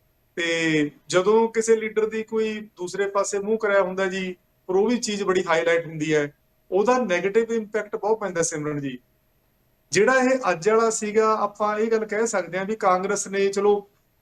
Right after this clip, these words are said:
ਜਿਵੇਂ ਕਿਸਾਨ ਕਹਿੰਦੇ ਨੇ ਵੀ ਕਾਂਗਰਸ ਲੇਟ ਹੋ ਗਈ ਜੀ, ਵੀ ਏਕਤਾ ਦਿਖਾਉਣ ਦੇ ਵਿੱਚ ਸਾਡੇ ਬਾਰੇ ਉਹ ਕੁਛ ਕਰ ਨਹੀਂ ਪਾਈ ਕਾਂਗਰਸ ਕਿਸਾਨਾਂ ਬਾਰੇ, ਜੋ ਹੁਣ ਤੱਕ ਹੋਣਾ ਚਾਹੀਦਾ ਸੀਗਾ।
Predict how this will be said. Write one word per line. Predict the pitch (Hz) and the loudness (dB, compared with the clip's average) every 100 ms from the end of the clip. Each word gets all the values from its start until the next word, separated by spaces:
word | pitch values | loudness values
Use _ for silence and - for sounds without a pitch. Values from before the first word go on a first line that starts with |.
| _ | _
ਜਿਵੇਂ | 185 208 | -4 -2
ਕਿਸਾਨ | 202 190 185 185 | -2 2 2 2
ਕਹਿੰਦੇ | 190 208 | 0 2
ਨੇ | 214 185 175 _ _ _ _ _ | 2 -2 -8 _ _ _ _ _
ਵੀ | 160 175 175 175 170 | -6 -2 -2 -6 -2
ਕਾਂਗਰਸ | 175 165 170 185 185 196 190 170 | 0 2 0 0 0 0 0 -2
ਲੇਟ | 160 175 175 | 2 2 2
ਹੋ | 180 | -4
ਗਈ | 180 180 | -4 -4
ਜੀ, | 180 175 170 _ _ _ _ 147 | -4 -6 -10 _ _ _ _ -6
ਵੀ | 180 175 180 - 190 | -4 -4 -6 -10 -2
ਏਕਤਾ | 180 175 180 | -2 0 0
ਦਿਖਾਉਣ | 175 160 165 170 | 0 -4 -4 -4
ਦੇ | 170 | -6
ਵਿੱਚ | 165 175 | -6 -8
ਸਾਡੇ | 165 160 151 165 | -8 -4 -4 0
ਬਾਰੇ | 180 175 | 0 2
ਉਹ | 185 196 - | 0 0 -4
ਕੁਛ | 180 - | -8 -4
ਕਰ | 185 165 | -2 -2
ਨਹੀਂ | 185 185 | -2 -2
ਪਾਈ | 185 180 | 0 0
ਕਾਂਗਰਸ | 175 160 165 165 170 | 0 -2 -2 -4 -2
ਕਿਸਾਨਾਂ | 156 151 156 160 160 165 | -6 -6 -6 -4 -2 -2
ਬਾਰੇ, | 160 156 151 - _ _ _ | 0 0 -2 -10 _ _ _
ਜੋ | 165 175 | 0 2
ਹੁਣ | 185 180 | 0 -2
ਤੱਕ | 190 - | -6 -6
ਹੋਣਾ | 160 170 170 | -6 -4 -2
ਚਾਹੀਦਾ | 165 151 147 | -2 0 0
ਸੀਗਾ। | 139 143 131 120 | -2 -4 -4 -8